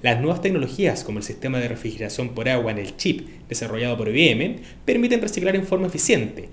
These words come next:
para proporcionar agua caliente a una vivienda u oficina. Imagina un viaje sin autopistas congestionadas, sin trenes subterráneos atestados,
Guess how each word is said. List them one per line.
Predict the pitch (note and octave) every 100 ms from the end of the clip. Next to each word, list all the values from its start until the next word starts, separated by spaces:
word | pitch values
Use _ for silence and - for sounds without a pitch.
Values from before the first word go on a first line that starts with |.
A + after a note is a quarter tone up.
| - -
para | A2+ A2
proporcionar | A2 A2 - B2 A#2+
agua | B2 A#2+ A2
caliente | A#2 B2+ B2+ B2+
a | A2
una | G#2+ G#2+
vivienda | G#2 D#3+ D3+ C#3+ F#3+
u | A#3
oficina. | G#3+ A#2 - G#2+ F#2+ - - - - - - - - - - - - - - - - - - - - - - - - - - - - - - - -
Imagina | F3+ F3 D4 E4
un | B3
viaje | C4 B3+
sin | A#3+
autopistas | A3+ G3+ F#3+ F#3+ G3+
congestionadas, | F3 - - B2 A#2+ - - -
sin | - - E3+ E3
trenes | E3+ F3
subterráneos | D#3 C3+ C3+ C#3 C#3+
atestados, | B2 A2+ - D3 G#2+ - -